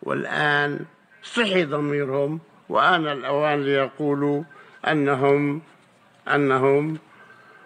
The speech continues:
ارتكبوا هذه الجريمة. أظن الفيلم موجود عندكم قدامكم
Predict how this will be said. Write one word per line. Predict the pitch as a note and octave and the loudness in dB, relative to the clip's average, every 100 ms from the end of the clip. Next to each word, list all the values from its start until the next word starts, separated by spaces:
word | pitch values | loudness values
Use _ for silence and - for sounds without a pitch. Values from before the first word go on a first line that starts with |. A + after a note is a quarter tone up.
| - - - - | -20 -20 -6 -2
ارتكبوا | D3+ C#3+ G3 E3+ C#3+ C#3 C#3+ | -2 0 0 0 0 2 2
هذه | D3 C3+ C#3 | 2 2 0
الجريمة. | B2+ C3+ C#3 E3 F3 G3 F#3+ - - - | 0 -2 2 2 4 2 -2 -10 -10 -2
أظن | D3+ F#3 G3 E3 | 4 6 6 4
الفيلم | D3+ C3+ F3+ F3 D#3 | 0 0 2 4 2
موجود | D3+ C3 D3 D3 | 2 -2 -4 -2
عندكم | B2+ A#2 G2 - A2 - | -2 -4 -6 -10 -8 -8
قدامكم | C3+ A2+ G2 F2 - F#2+ | -8 -6 -8 -10 -14 -16